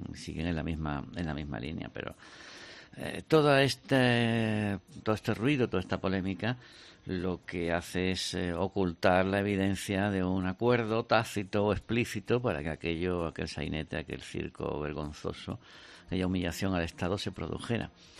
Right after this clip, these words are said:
Una humillación al Estado, mm, con la colaboración del Estado. Primero porque la Generalitat es el Estado, pero además con la colaboración, mm, pasiva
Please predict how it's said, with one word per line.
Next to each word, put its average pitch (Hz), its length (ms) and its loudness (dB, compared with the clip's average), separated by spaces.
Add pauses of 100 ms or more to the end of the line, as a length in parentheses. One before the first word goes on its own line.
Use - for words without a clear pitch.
(220)
Una 95 160 0
humillación 95 580 0
al 92 80 0
Estado, 98 640 -2
mm, 80 200 -6
con 82 180 -2
la 90 100 4
colaboración 78 840 0
del 76 140 0
Estado. - 540 -2
Primero 95 340 2
porque 117 180 0
la 98 80 4
Generalitat 85 760 4
es 80 120 -4
el 78 80 2
Estado, 71 360 0
pero 98 180 6
además 107 460 4 (480)
con 87 120 -4
la 92 100 -2
colaboración, 90 760 -2 (200)
mm, - 380 -14
pasiva 110 500 -4